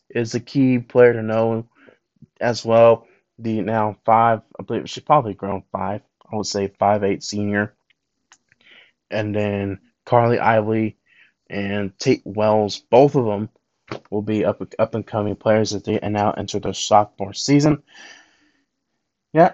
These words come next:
there's gonna be a little bit younger Ponder squad coming into this team, but a lot of the offensive production has graduated for the Lady Lions. So if we were to predict this group, I would say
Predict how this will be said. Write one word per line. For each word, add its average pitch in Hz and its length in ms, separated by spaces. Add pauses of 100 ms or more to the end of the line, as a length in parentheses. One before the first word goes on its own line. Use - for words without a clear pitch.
there's 196 140
gonna 226 140
be 226 80
a 220 60
little 220 180
bit 147 360
younger 180 340
Ponder 165 440
squad 143 560 (240)
coming 139 240
into 131 220
this 123 220
team, 120 460
but 107 220 (320)
a 117 60
lot 127 220
of 123 60
the 123 120
offensive 120 400
production 117 400
has 113 280
graduated 104 600 (300)
for 110 100
the 104 80
Lady 101 240
Lions. 98 560 (220)
So 101 300
if 113 140
we 170 80
were 190 160
to 170 80
predict - 760 (260)
this 156 240
group, 170 380 (460)
I 120 120
would 143 160
say 127 220